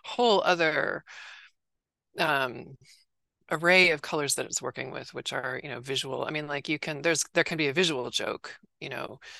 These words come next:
um, that's instantaneous and immediately, you know, you're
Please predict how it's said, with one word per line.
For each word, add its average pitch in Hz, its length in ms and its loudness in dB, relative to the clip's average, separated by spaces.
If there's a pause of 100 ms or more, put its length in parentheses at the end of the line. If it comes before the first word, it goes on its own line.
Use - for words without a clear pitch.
(300)
um, 139 400 0 (240)
that's - 440 4
instantaneous 156 1040 0
and 135 420 -6
immediately, 143 1000 -2
you 143 60 -8
know, 127 100 -8
you're 131 220 -10